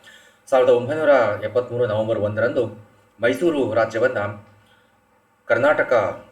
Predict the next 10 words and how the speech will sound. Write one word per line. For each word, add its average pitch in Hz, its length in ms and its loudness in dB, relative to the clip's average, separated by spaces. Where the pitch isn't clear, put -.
ಎಂದು 104 220 -2
ಮರುನಾಮಕರಣ 113 720 -2
ಮಾಡಲಾಯಿತು. 80 600 -8
ಈ 262 120 -2
ಮುಖಾಂತರ 294 420 -2
ಕನ್ನಡ 139 260 2
ಏಕೀ-, 117 380 -10
ಕನ್ನಡ 131 240 4
ಹೋರಾಟಗಾರರ, 113 680 2
ಕರ್ನಾಟಕ 123 540 2